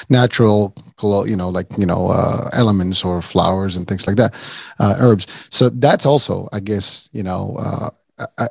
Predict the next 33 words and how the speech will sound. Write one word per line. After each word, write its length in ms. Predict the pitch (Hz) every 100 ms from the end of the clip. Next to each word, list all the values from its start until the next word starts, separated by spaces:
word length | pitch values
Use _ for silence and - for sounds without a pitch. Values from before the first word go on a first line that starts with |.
| -
a 40 |
question 460 | - 120 110 - 104
mark. 340 | 104 104 135
And 100 | 120
again, 220 | 107 107
we're 80 | 104
not 180 | 104 98
talking 200 | 104 104
about 300 | 101 98 92
the, 240 | 101 98
the, 220 | 98 - 90
the 120 | 92
honey 200 | 95 98
specifically 440 | - - 98 98
today. 280 | 95 175 127
It 40 |
was 140 | 98 -
more 140 | 98
about 200 | 90 87
the 80 | -
product 440 | - 117 104 104
that 160 | 104 -
you 160 | 127 156
have, 220 | 104 110
but, 160 | 107 - - -
but 120 | - 117
that 140 | 190
is, 200 | 180 131
that 220 | 160 127
is 100 | 120
one 160 | 113 104
thing. 200 | 110 113
Now, 180 | 127